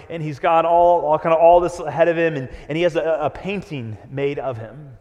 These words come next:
kind of capturing him in all of, all of his youth and beauty and splendor. And, and he makes this wish that, that he would always look like that.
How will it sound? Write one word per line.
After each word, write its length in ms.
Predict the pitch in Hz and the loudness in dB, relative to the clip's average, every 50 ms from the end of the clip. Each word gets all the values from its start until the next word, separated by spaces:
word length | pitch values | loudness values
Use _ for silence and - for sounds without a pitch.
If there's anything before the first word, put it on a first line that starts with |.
| _ _ _ _ _ _ _ _ _ _ _ | _ _ _ _ _ _ _ _ _ _ _
kind 100 | - 160 | -12 -12
of 60 | 160 - | -12 -10
capturing 580 | - - - 175 165 - - - 175 160 151 | -10 -8 -4 -4 -4 -6 -6 -10 -10 -8 -6
him 180 | 143 139 135 131 | -6 -6 -6 -4
in 80 | 127 | -2
all 240 | 131 139 151 156 160 | 0 0 2 2 0
of, 80 | - - - - - - - - | 0 -2 -8 -18 -20 -18 -6 0
all 140 | 151 165 160 | 2 2 2
of 60 | 147 | 2
his 260 | 156 147 120 110 123 | -2 -6 -8 -8 -8
youth 340 | 151 175 175 170 143 - - | -6 -4 -4 -4 -6 -6 -8
and 140 | 139 131 120 | -8 -8 -8
beauty 500 | 117 151 170 175 170 170 156 139 135 127 | -8 -4 -4 -2 -2 -2 -4 -4 -6 -6
and 100 | 123 120 | -8 -10
splendor. 840 | - - - 170 165 165 160 151 143 160 165 160 135 - - - - - - - _ _ _ _ _ _ _ _ _ _ _ _ _ _ _ _ _ _ _ _ _ _ _ _ _ | -12 -4 -2 0 0 0 -2 -4 -6 -6 -8 -12 -14 -16 -20 -20 -20 -20 -20 -20 _ _ _ _ _ _ _ _ _ _ _ _ _ _ _ _ _ _ _ _ _ _ _ _ _
And, 440 | - - - - - 180 180 170 170 | -18 -18 -12 -8 -6 -6 -6 -8 -12
and 180 | - 180 180 175 | -14 -12 -10 -8
he 80 | 170 | -6
makes 320 | 175 180 214 247 220 - - | 0 2 2 2 0 -4 -10
this 180 | 196 165 - | -12 -12 -8
wish 520 | 131 147 233 262 214 170 156 139 - - - - | -2 4 6 6 6 6 2 0 -4 -8 -4 -2
that, 380 | 170 160 147 - - - - | -2 -2 -2 -4 -10 -16 -10
that 80 | - 170 | -8 -4
he 140 | 165 185 190 | -4 -2 -2
would 120 | 185 196 | -2 -4
always 640 | - - - 196 220 240 247 262 254 240 226 196 147 | -4 0 4 8 8 8 8 6 4 0 -2 -4 -6
look 360 | 151 156 180 202 185 - - | -6 -2 -2 -2 -2 -4 -8
like 280 | - 151 147 139 - - | -10 -8 -8 -10 -10 -12
that. 300 | 123 107 101 95 - | -14 -14 -14 -18 -20